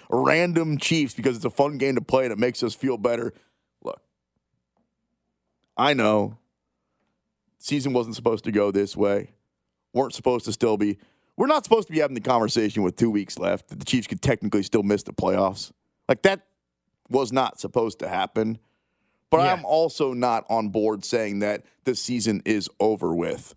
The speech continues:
Speaker 1: I'm not on board with people saying that the Chiefs are done, that they can't win playoff games based on what we've seen this year. And maybe I'm naive.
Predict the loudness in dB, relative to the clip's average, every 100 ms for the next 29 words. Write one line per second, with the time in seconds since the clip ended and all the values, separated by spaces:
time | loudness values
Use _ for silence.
0 | -4 0 2 0 -2 0 0 -2 -6 _
1 | -10 -6 -6 -6 -4 -4 -2 -4 -8 _
2 | -8 -6 -2 -2 -2 -6 0 0 2 0
3 | 0 0 -2 -6 -4 -2 0 0 2 2
4 | 2 -2 -4 -6 -8 -12 _ _ -2 0
5 | 0 0 0 -2 -2 -2 -2 -4 -4 0
6 | 0 0 0 0 0 -2 0 -2 -2 -4
7 | -8 -18